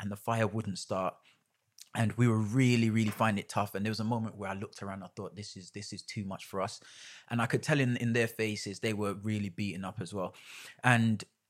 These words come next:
at one stage, we, we, we worked together to strike a match because I couldn't hold a match, but I could hold the box between my hands, and my teammate could hold the match between his fingers. So we worked together, struck the, struck the match. And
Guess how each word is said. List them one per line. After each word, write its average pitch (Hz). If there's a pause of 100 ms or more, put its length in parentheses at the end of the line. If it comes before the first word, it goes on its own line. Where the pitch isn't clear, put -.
(360)
at -
one 123
stage, 117
we, 110
we, 113
we 120
worked 131
together 117
to -
strike -
a 113
match 110
because 110
I 135
couldn't 143
hold 117
a 107
match, - (240)
but -
I 110
could 104
hold 107
the 95
box -
between 110
my 98
hands, 107 (320)
and 117
my 107
teammate 113
could -
hold 110
the 107
match 107
between 104
his 107
fingers. 98 (260)
So -
we 120
worked 139
together, 104
struck -
the, 110
struck -
the 110
match. 107 (920)
And 107